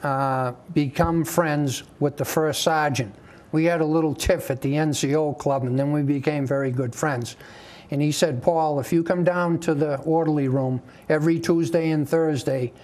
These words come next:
I'm getting out of the service. I've been in for thirty some odd years. <clears throat> I will teach you every trick that I know." And he did. He was a wonderful man from San Diego, California, Sergeant John Belcher.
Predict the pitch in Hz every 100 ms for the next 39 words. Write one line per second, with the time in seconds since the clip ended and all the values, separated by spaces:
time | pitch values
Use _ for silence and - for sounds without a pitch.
0 | - - - - - 143 165 175 185 165
1 | 160 160 156 143 143 - 147 139 127 123
2 | - 139 139 151 156 147 131 - 151 147
3 | 151 147 - 156 147 147 135 131 127 123
4 | 120 - - - - - - - - -
5 | 220 151 160 156 131 190 160 - 156 151
6 | 151 147 156 147 - 156 147 - - 143
7 | 147 143 143 143 110 - - - - -
8 | 151 160 190 131 160 117 131 143 135 139
9 | 165 170 160 165 156 156 156 156 147 -
10 | - - 123 117 165 165 156 156 156 139
11 | 143 135 151 151 143 - 147 143 143 143
12 | - - - 160 151 147 160 147 151 156
13 | 156 139 143 143 - 147